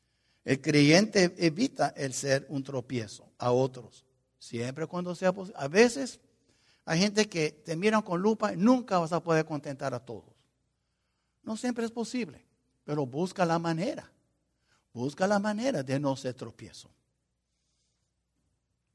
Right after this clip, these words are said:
Veamos también entonces que eso es el primer punto, el bien de mi prójimo. Pero después vemos también algo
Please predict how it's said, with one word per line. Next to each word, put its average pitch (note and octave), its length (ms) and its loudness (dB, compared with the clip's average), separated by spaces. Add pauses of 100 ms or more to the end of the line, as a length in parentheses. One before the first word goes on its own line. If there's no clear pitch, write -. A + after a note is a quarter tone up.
Veamos C3 440 0
también E3+ 340 2
entonces G3 500 4
que G3 260 4
eso A3 480 4 (380)
es G3 240 6
el G3 100 6
primer F3+ 420 0
punto, A2 400 -16 (800)
el D#3+ 220 10
bien F3+ 480 6
de E3 140 4
mi D3+ 140 4
prójimo. B2 580 -6 (1500)
Pero C4 220 12
después A3+ 460 10
vemos B3+ 380 10
también F3+ 460 8
algo D#3+ 400 8